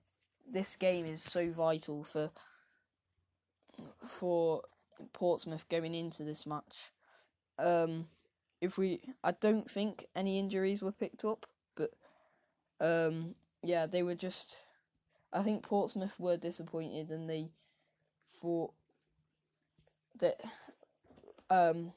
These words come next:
Walks, their right back, I think, yeah, Anton Walks, described it as two points dropped in midweek for them. So they really need to pick up their form. Obviously,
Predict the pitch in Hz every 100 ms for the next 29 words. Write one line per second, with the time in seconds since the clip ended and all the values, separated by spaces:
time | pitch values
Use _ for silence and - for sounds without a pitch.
0 | - - 175 185 180 170 - - - -
1 | 165 160 156 160 _ _ _ _ _ _
2 | - 180 185 - 196 180 196 196 202 -
3 | 170 151 175 175 185 - 170 165 160 143
4 | - - - 170 - 170 170 170 165 -
5 | 160 - - 185 - 170 - - 175 175
6 | - - 165 165 160 160 170 - - 156
7 | 151 139 156 _ _ - _ _ _ _
8 | - - 170 156 - - 180 175 190 226
9 | 226 214 202 196 180 - 196 185 160 170
10 | - 175 165 156 156 170 190 175 - 170
11 | 165